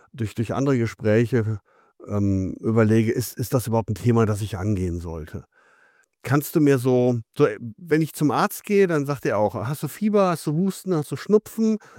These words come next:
Ähm, dann machen wir noch ein Labor und dann kann er genau sagen: "Das ist es." Was sind so die Symptome, die typischen, die, ähm,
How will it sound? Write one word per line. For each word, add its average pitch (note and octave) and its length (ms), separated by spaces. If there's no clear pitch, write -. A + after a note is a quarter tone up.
Ähm, C#3+ 500
dann D#3 140
machen D3 160
wir C#3+ 80
noch C3+ 120
ein C3 80
Labor D#3+ 460
und D#3 100
dann C3+ 100
kann D3 100
er C#3 80
genau B2+ 220
sagen: A#2+ 240
"Das A2 160
ist F2 140
es." F#2+ 180
Was D3 160
sind F3 120
so D3 220
die C3 80
Symptome, C#3 720
die G#2+ 100
typischen, A2 640
die, A2+ 480
ähm, G#2 500